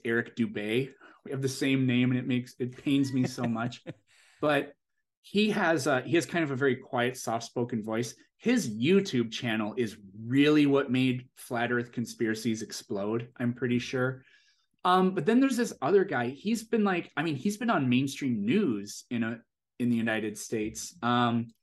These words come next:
Speaker 1: oh, let me just Google him. Flat Earth.
Speaker 2: The re-, I mean, while you're doing that, the reason I ask you that question is,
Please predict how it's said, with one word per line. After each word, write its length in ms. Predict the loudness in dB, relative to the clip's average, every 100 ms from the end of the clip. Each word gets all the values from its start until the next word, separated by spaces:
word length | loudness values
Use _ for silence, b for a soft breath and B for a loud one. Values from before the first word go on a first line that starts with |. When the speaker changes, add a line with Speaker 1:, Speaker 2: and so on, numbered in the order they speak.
| b b b b b _ _ -6
Speaker 1:
oh, 100 | -4
let 120 | -2
me 80 | -2
just 240 | -2 -6
Google 280 | -8 -6 -6
him. 380 | -8 -10 -12 -14 _ _
Flat 340 | -20 -16 -16 -16
Earth. 360 | -18 -18 -2
Speaker 2:
The 100 | 2
re-, 140 | 4 4
I 80 | 4
mean, 160 | 6
while 120 | 6
you're 120 | 4 4
doing 180 | 2
that, 140 | 0 0
the 80 | 2
reason 340 | 2 2 -2
I 140 | 0
ask 500 | 2 2 0 -4 -10
you 140 | -6 0
that 240 | 0 0
question 480 | -6 -6 -6 -6 -4
is, 260 | -2 -4